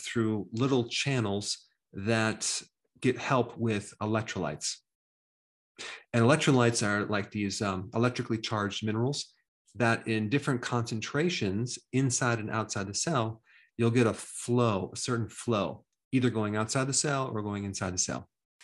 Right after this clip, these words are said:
And so a truly hydrated cell has the right amount of electrolytes inside and outside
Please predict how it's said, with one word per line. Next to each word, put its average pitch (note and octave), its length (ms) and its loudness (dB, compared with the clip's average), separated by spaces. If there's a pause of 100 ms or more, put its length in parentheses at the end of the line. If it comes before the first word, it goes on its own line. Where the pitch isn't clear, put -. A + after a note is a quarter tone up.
(160)
And B2+ 120 4
so B2 200 6
a A2+ 60 6
truly D#3 560 2
hydrated A#2 540 0
cell - 460 -2 (600)
has A2+ 400 0
the A2 120 -2
right A#2+ 240 2
amount A#2+ 280 2
of G2+ 220 -4 (600)
electrolytes A#2+ 840 0 (160)
inside A2+ 400 0
and A#2+ 100 2
outside G2 540 -2